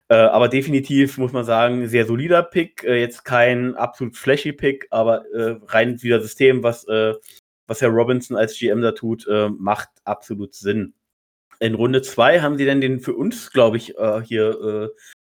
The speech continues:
sehr überraschend, äh, spät gepickten und sehr weit gefallenen, äh, Cornerback aus L S U gedraftet, äh, Christian Fulton, den wir tatsächlich, glaub ich, auch an neunzehn diskutiert hatten und sehr intensiv sogar intensiv Gespräch, äh, im Gespräch hatten. Ähm, der zwar, äh,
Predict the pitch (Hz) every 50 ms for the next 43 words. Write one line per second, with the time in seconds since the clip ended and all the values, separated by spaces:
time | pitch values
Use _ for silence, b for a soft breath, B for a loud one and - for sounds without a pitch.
0 | _ _ _ - 110 120 135 143 131 127 113 101 104 123 - - - 151 143 143
1 | 139 139 - 117 127 127 120 120 131 - _ - - - - 139 143 - - _
2 | _ _ _ _ _ _ - 156 156 - _ - 147 143 139 113 127 123 - 127
3 | 127 120 120 127 139 - - 143 135 - 131 127 131 131 131 127 127 123 127 127
4 | 123 - 117 117 117 117 - 139 151 156 143 117 139 135 131 135 - 117 117 -
5 | 117 117 120 117 - - - 170 214 220 - 139 - 104 101 - 123 - - -
6 | 170 180 - - - 131 131 135 - - - - - - 147 143 - 165 185 185
7 | - - 120 110 120 117 117 123 120 - 123 113 - 131 127 - 139 - - 127
8 | 135 147 143 147 143 143 143 127 127 131 151 233 277 - 135 113 104 98 - _
9 | - 98 _ - 101 95 - - 101 - - - 107 95 107 110 113 110 110 -
10 | 107 104 135 185 - - 107 - - 82 90 - 95 90 87 90 _ _ _ _
11 | _ _ _ _ - - _ - 113 117 - - 120 120 117 117 107 117 - -
12 | 113 120 - - 131 123 - 170 - _ b b b b _ _ _ _ _ _
13 | _ _ _ _ - 127 127 127 131 135 135 131 135 135 135 _ _ _ _ _
14 | _ _ - 120 123 120 120 - 135 123 120 113 - 120 117 113 117 113 101 -